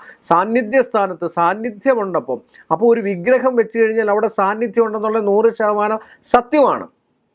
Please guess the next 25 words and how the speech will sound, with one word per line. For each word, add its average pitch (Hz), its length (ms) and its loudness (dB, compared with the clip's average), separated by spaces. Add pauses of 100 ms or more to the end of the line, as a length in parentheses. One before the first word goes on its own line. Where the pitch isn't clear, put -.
(200)
അതിനെ 214 240 4
നമ്മൾ 240 260 2 (140)
പൂജിക്കരുത്, 220 720 0 (300)
പക്ഷേ 208 240 2
നമ്മൾ 240 240 2
പൂജിച്ചു 254 520 0
പോകും. 202 220 4
അതുകൊണ്ടാണ് 208 460 0
പറയുന്നത് 175 380 -2
ഇതൊന്നും 165 240 -10
വെക്കാൻ 151 360 -2
പാടില്ല. 143 240 -2
എന്തിനാ 214 360 0
വെറുതെ 156 300 0
വെക്കുന്നത്? 143 280 -4
ഇല്ലാത്ത 214 420 0
ദോഷം 196 340 -2
എന്തിനാ 165 240 -2 (300)
ഉണ്ടാക്കി 208 360 -2
വെക്കുന്നതെന്ന് 180 440 -2
നമ്മൾ 160 180 -2
ചോദിക്കുന്നതിൻ്റെ 151 540 0
കാരണം 131 360 -2
അതാണ്. 98 200 -6 (400)
അപ്പോൾ 233 200 4